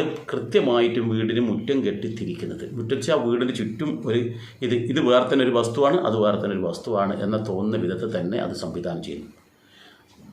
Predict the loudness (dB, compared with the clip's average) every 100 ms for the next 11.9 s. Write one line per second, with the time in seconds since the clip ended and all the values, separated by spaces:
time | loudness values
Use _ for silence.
0 | -20 -10 2 8 10 10 8 6 0 -6
1 | 4 10 10 10 6 4 4 4 4 6
2 | 6 6 4 6 6 8 6 6 6 4
3 | 6 6 8 8 10 8 6 6 4 6
4 | 4 4 4 4 4 4 2 4 4 4
5 | 4 2 4 4 4 4 2 2 2 2
6 | 2 0 0 0 0 -2 -10 -20 _ _
7 | _ _ _ -18 -4 -2 0 2 2 2
8 | 0 -2 0 2 2 2 0 0 4 4
9 | 4 2 2 2 2 0 -4 -8 -8 -8
10 | -10 -18 _ -20 -20 -20 -20 -16 -12 2
11 | 8 8 10 8 8 8 8 6